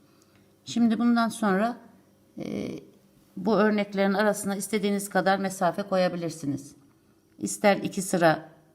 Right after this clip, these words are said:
trabzan, düz trabzan yapıp tekrar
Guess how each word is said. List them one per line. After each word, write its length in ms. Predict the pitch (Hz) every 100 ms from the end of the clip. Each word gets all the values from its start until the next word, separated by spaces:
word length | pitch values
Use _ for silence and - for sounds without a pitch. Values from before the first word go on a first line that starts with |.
| -
trabzan, 640 | 180 165 151 151 151 156 - - -
düz 200 | 160 151
trabzan 520 | 151 151 143 151 151
yapıp 400 | 147 151 147 -
tekrar 500 | 156 151 151 139